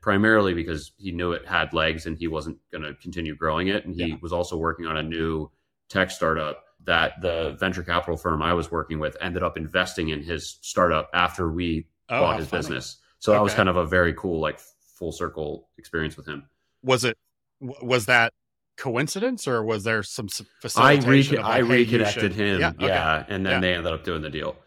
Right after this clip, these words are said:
Speaker 1: He,
Speaker 2: Oh,
Speaker 1: he,
Speaker 2: that's
Speaker 1: he knew
Speaker 2: incredible.
Speaker 1: of them already and had kinda talked to them, but I went back to them and was like, "Hey, listen, like, I really have enjoyed the process with the seller. He's been a
Speaker 2: Yeah.
Speaker 1: great guy. I really
Speaker 2: Sharp
Speaker 1: think you
Speaker 2: guy.
Speaker 1: guys should look at his, his, his business again." And, and they ended up investing in it.
Speaker 2: Interesting. Interesting. Before we pivot off from that, I,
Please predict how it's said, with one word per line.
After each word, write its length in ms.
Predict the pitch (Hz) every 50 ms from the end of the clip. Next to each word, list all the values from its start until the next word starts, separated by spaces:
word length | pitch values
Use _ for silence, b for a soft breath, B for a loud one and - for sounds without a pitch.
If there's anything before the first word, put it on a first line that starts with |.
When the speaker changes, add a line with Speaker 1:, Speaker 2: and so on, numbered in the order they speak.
| b b b
Speaker 1:
He, 180 | _ - 147 147
Speaker 2:
Oh, 120 | 143 -
Speaker 1:
he, 80 | 160 160
Speaker 2:
that's 160 | 151 156 135
Speaker 1:
he 80 | 135 151
knew 220 | 143 131 127 131
Speaker 2:
incredible. 20 |
Speaker 1:
of 80 | 139 135
them 200 | 123 123 120 117
already 360 | 110 101 95 98 101 110 110
and 100 | 104 95
had 80 | 87 82
kinda 180 | 95 92 87
talked 260 | 85 - 87 87 87 -
to 60 | 101
them, 120 | 101 101
but 80 | 95 87
I 80 | 85
went 160 | 90 90 85 80
back 200 | 87 82 85 -
to 60 | 87
them 60 | 80
and 60 | 78
was 100 | 78 71
like, 100 | 78 78
"Hey, 140 | - 90 82
listen, 260 | 82 82 82 80 80
like, 160 | 76 76 -
I 60 | - 80
really 400 | 85 90 95 87 85 80 76 -
have 160 | - 90 87 80
enjoyed 280 | 78 73 90 85 80
the 60 | 71
process 420 | - - 82 78 78 - 80 73 -
with 100 | - -
the 60 | 73
seller. 480 | - - 87 80 80 80 78 76 - b b b b b _
He's 140 | 101 92 87
been 120 | 95 87
a 40 | 78
Speaker 2:
Yeah. 80 | 92
Speaker 1:
great 220 | 85 85 82 80 -
guy. 280 | 85 80 80 78 78
I 100 | 76 65
really 180 | 78 82 87 87
Speaker 2:
Sharp 140 | 80 80 -
Speaker 1:
think 160 | 82 78 -
you 80 | 92 -
Speaker 2:
guy. 80 | 78
Speaker 1:
guys 120 | 76 - -
should 100 | - 82
look 160 | 82 76 -
at 60 | 80
his, 200 | 78 73 71 -
his, 240 | - 90 87 78 - -
his 160 | - 82 82
business 360 | 82 90 85 76 80 78 71
again." 260 | 78 76 80 76 76 76
And, 180 | 76 76 73
and 140 | 53 76 80
they 80 | 80 78
ended 200 | 78 76 76 76
up 100 | 71 67
investing 360 | 73 73 73 73 - 78 76
in 80 | 73
it. 80 | 73 - _ _ _ _ _ _ _ _ _ _
Speaker 2:
Interesting. 500 | - 104 92 - 95 - - 101 95 90 - _ _ _ _ _ _
Interesting. 460 | - 107 101 107 98 - 101 98 92 - _ _ _ _ _ _ _ _ _ _ _ _ -
Before 280 | 135 143 - 180 196 190
we 120 | 175 147
pivot 300 | - - 175 147 143 139
off 160 | 135 131 127
from 180 | - 143 123 113
that, 240 | 127 135 135 123 -
I, 160 | 127 123 120